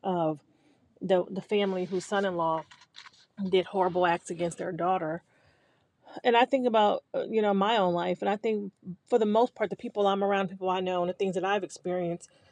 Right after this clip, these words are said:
they're nothing compared to that. So I know that there are a lot of times people go through things that are so much deeper. I mean, I've been through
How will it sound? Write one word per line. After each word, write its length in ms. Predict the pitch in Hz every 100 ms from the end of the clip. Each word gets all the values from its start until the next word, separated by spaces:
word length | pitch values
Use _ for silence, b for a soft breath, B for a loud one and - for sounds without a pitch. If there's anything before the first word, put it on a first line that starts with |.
| b
they're 120 | 254
nothing 320 | 240 240 214 170
compared 380 | 185 - 156
to 100 | -
that. 280 | 151 147 180
So 100 | 220
I 80 | 202
know 160 | 233 220
that 160 | 190
there 100 | 190
are 40 | 180
a 40 |
lot 160 | 175 180
of 60 |
times 260 | - 180 170
people 280 | 202 185 185
go 180 | 185
through 160 | 180 175
things 220 | 180 180
that 100 | 185
are 100 | 170
so 300 | 170 - 196
much 380 | 190 175 165 - b b b b _ _ _ 185 156
deeper. 480 | 190 233 - -
I 60 | 180
mean, 160 | 196 202
I've 280 | 208 170
been 240 | 175 202 226
through 380 | 190 175 170